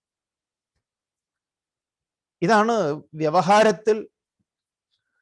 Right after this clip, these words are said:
ഈ വ്യാവഹാരിക ലോകത്തിൽ നമ്മളെ, നമ്മളെ അന്വേഷിക്കാൻ പ്രേരിപ്പിക്കുന്നത്. ബാക്കിയെല്ലാം വിട്ടേക്കൂ.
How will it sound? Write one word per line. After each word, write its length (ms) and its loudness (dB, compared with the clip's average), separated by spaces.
ഈ 180 -8
വ്യാവഹാരിക 600 -2
ലോകത്തിൽ 480 -8
നമ്മളെ, 320 -2
നമ്മളെ 420 0
അന്വേഷിക്കാൻ 600 -4
പ്രേരിപ്പിക്കുന്നത്. 720 -10
ബാക്കിയെല്ലാം 520 0
വിട്ടേക്കൂ. 400 -2